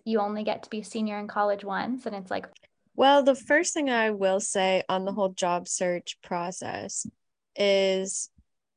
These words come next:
Speaker 2: I think sometimes in the short run, you're unhappy because, and stressed because it seems like everyone knows what they wanna do, but I don't.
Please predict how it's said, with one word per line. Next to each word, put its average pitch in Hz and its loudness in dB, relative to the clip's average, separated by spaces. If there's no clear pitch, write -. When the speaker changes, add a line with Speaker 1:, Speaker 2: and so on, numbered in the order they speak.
Speaker 2:
I 220 0
think 254 4
sometimes 233 0
in 220 0
the 196 2
short 240 2
run, 202 2
you're 208 4
unhappy 208 2
because, 190 2
and 190 2
stressed - 0
because 185 0
it 175 -6
seems 190 -4
like 170 -2
everyone 196 4
knows 185 4
what 190 0
they 180 2
wanna 175 0
do, 175 -2
but 175 0
I 175 2
don't. 165 -2